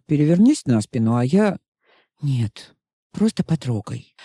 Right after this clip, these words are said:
Михаил просунул ладонь меж ляжек девушки, нашёл клитор, стал его тихонько трогать. Она медленно двигала ногами, вздыхала, потом замерла, дёрнулась, ухнула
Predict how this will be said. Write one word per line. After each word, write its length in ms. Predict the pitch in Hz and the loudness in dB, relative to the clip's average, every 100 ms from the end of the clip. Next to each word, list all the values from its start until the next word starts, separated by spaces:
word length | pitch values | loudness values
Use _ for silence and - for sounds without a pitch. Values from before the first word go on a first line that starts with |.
| - _ | -20 _
Михаил 480 | - 165 214 226 254 | -2 2 4 4 4
просунул 580 | - 170 175 190 180 160 | 2 0 2 4 4 4
ладонь 440 | 156 160 160 160 | 4 2 2 2
меж 260 | 147 139 - | 4 0 0
ляжек 380 | 139 135 123 117 | 0 0 -2 -6
девушки, 560 | 123 175 185 170 - | -2 0 0 -4 -6
нашёл 420 | 135 127 - 113 110 | -6 -6 -4 -4 -4
клитор, 480 | 131 151 190 151 - | -2 -2 0 -2 -6
стал 400 | - - 196 190 | -8 0 2 2
его 160 | 151 | 0
тихонько 480 | 135 139 - 180 180 | -2 -4 -2 -2 -2
трогать. 580 | 165 - 104 98 98 - _ _ _ _ _ _ | -4 -4 -4 -6 -12 -16 _ _ _ _ _ _
Она 220 | 156 214 | 2 4
медленно 520 | 208 208 175 160 156 | 4 2 2 2 2
двигала 440 | 143 151 151 143 135 | 0 -2 0 2 2
ногами, 500 | 131 135 160 202 160 | -2 -2 -2 0 -2
вздыхала, 720 | - 120 - 170 190 180 170 _ _ | -2 -6 -2 -2 0 -2 -6 _ _
потом 280 | 147 156 147 | -4 0 0
замерла, 520 | 139 131 135 165 214 | 0 0 0 0 -2
дёрнулась, 720 | 151 190 208 170 160 143 - _ | 0 0 2 0 0 -2 -10 _
ухнула 580 | - 226 - 208 196 185 | -4 -4 2 4 6 4